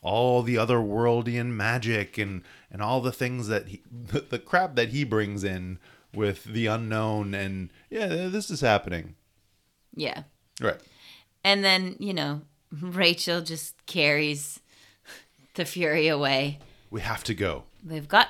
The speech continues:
Speaker 2: somewhere to be.
Speaker 1: I do love this panel of her arriving with,
Speaker 2: Mm.
Speaker 1: with the, the light behind her head, the flowy nature
Speaker 2: The little
Speaker 1: of her.
Speaker 2: halo she's
Speaker 1: Yeah.
Speaker 2: got. Yeah.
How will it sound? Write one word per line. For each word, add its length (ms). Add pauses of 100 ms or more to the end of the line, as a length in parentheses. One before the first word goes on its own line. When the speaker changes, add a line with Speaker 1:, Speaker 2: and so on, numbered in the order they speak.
(140)
Speaker 2:
somewhere 500
to 80
be. 460 (220)
Speaker 1:
I 80
do 200
love 380
this 320 (340)
panel 340
of 180
her 440
arriving 720 (320)
with, 100
Speaker 2:
Mm. 220
Speaker 1:
with 160
the, 240
the 120
light 480
behind 380
her 160
head, 400
the 180 (240)
flowy 640
nature 460
Speaker 2:
The 120
little 180
Speaker 1:
of 60
her. 40 (220)
Speaker 2:
halo 160
she's 260
Speaker 1:
Yeah. 340
Speaker 2:
got. 220
Yeah. 320